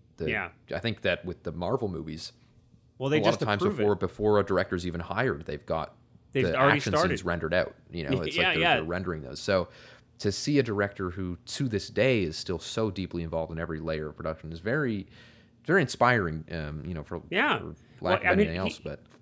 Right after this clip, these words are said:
Speaker 2: he, you know, uh, in a lot of ways, I kind of parallel him, uh, not in temperament or s-, you know, but, uh, or style, or, but to, to Ridley Scott. I feel like
Speaker 1: Hmm.
Speaker 2: both of these, you know, Ridley Scott, I feel like, is almost like a production designer first.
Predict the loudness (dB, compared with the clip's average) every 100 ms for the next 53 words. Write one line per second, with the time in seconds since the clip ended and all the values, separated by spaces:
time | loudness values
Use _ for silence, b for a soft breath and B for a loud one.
0 | _ -8 -6 -4 -2 -2 0 -2 0 0
1 | 0 0 0 -2 -2 -4 -4 -2 -4 -4
2 | -4 -2 0 -2 -2 -2 -2 -4 -8 -10
3 | -12 -12 -8 0 2 2 -2 -4 -2 -2
4 | 0 0 -2 -4 -8 -8 -6 -4 -6 -6
5 | -4 -2 -2 -4 -10 -8 0 2 2 2
6 | -2 -6 -6 -10 -8 -6 -6 -4 -4 -4
7 | -4 -6 -4 -4 -6 _ b b b -6
8 | -4 -2 0 0 0 0 -2 -4 -6 -6
9 | -6 -8 b b b -4 0 0 0 -2
10 | -4 -2 -2 -2 -4 -6 -6 -4 -2 -2
11 | -4 -6 -6 -8 -8 -10 -6 -4 0 -2
12 | -2 -8 -6 -4 -4 -6 -8 -8 -8 -10
13 | -16 -18